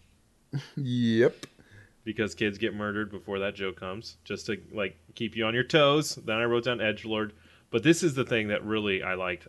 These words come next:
Speaker 1: I wrote down platforming, check.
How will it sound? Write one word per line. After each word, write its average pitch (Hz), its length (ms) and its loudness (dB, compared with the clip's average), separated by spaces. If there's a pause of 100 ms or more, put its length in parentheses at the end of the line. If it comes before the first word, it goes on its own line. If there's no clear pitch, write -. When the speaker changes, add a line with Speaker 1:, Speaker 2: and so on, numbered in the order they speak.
Speaker 1:
I 110 60 0
wrote 120 240 2
down 110 260 2
platforming, 139 840 2 (360)
check. - 520 2